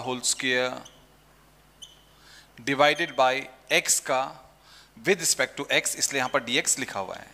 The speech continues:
तो हमने इस फंक्शन का इंटीग्रेशन करना है with respect to x। हम डायरेक्टली इसका इंटीग्रेशन नहीं कर सकते, ये अभी स्टैंडर्ड फॉर्म में नहीं है, ये स्टैंडर्ड फॉर्म में नहीं है, तो हम इसका डायरेक्टली इंटीग्रेशन नहीं कर सकते।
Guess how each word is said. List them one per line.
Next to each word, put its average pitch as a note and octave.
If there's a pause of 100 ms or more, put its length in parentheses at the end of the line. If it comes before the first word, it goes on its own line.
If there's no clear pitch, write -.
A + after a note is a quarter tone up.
(480)
तो F#3+
हमने F3
इस E3+
फंक्शन C#3+
का D3
इंटीग्रेशन C3
करना B2+
है E3+ (380)
with C#3+
respect -
to A3
x। - (1120)
हम G3+
डायरेक्टली D#3+
इसका F#3+
इंटीग्रेशन D3+
नहीं C3+
कर G#2+
सकते, - (320)
ये E3+
अभी D#3+
स्टैंडर्ड D3+
फॉर्म D3
में D3+
नहीं C#3+
है, D#3+ (480)
ये D3
स्टैंडर्ड D3+
फॉर्म D3+
में D#3
नहीं D#3
है, D#3
तो D#3+
हम D#3+
इसका D#3
डायरेक्टली D3
इंटीग्रेशन C#3
नहीं C3+
कर D3
सकते। -